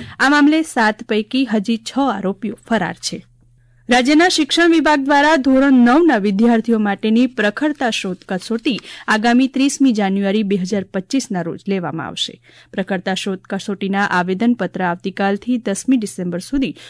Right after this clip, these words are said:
ગુજરાત માધ્યમિક શિક્ષણ બોર્ડની વેબસાઇટ જી એસ ઈ બી ડોટ ઓ આર જી અથવા પ્રખરતા ડોટ જી એસ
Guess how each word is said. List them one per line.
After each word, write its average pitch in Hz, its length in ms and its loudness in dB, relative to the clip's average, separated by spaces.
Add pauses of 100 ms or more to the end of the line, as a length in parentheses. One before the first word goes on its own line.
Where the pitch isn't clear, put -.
(120)
ગુજરાત 254 420 4
માધ્યમિક 240 500 4
શિક્ષણ 226 340 -4
બોર્ડની 202 360 -2
વેબસાઇટ 190 520 -2 (120)
જી 240 240 2
એસ 214 320 -6
ઈ 202 100 -2
બી 202 280 -4
ડોટ 180 300 -4
ઓ 175 160 -2
આર 175 140 -2
જી 240 380 -4
અથવા 214 360 -2 (340)
પ્રખરતા 254 580 0
ડોટ 208 320 -2 (180)
જી 254 420 2
એસ 185 280 -4